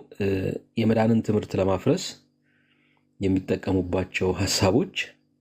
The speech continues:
እ፣ እንዲሁ፣ እ፣ ሐሳባዊ ናቸው። በቃ ተጨባጭ አይደሉም። እንዲህ ካልሆነ እንዲህ ይሆናል የሚሉ ነገሮች ናቸው። እሱ እኮ ግልጽ ነው፣ በቃል ውስጥ ተጽፏል።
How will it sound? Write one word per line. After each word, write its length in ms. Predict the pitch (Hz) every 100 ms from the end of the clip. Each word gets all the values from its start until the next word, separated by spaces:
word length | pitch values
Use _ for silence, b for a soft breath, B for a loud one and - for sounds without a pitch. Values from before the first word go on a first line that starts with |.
| _ _ _ _ _ _ -
እ፣ 120 | 98 95 92 50 - - -
እንዲሁ፣ 280 | 107 107 104 - - _ _ _ _ _ _ _ _ - - _ _ _ -
እ፣ 80 | 113 101
ሐሳባዊ 560 | - 131 - 139 135 135
ናቸው። 300 | 82 - -
በቃ 180 | - - - _ _ _ _ _ _ _ b b b b _ _
ተጨባጭ 440 | - - 117 113 110
አይደሉም። 420 | 92 87 - 87 - - _ _ _ _ _ _ _ _ _ b b b b b b _
እንዲህ 200 | 104 117
ካልሆነ 440 | 110 107 104 101 90 165 - - -
እንዲህ 220 | 95 110
ይሆናል 380 | 110 92 82 85
የሚሉ 300 | 113 131 120 101
ነገሮች 320 | 90 90 -
ናቸው። 300 | 80 - - _ _ _ _ _ _ b b b b b b -
እሱ 200 | 90 -
እኮ 140 | - 165
ግልጽ 180 | 135 117
ነው፣ 140 | 90 87
በቃል 380 | 95 98 117 107
ውስጥ 160 | 175 -
ተጽፏል። 440 | 107 107 87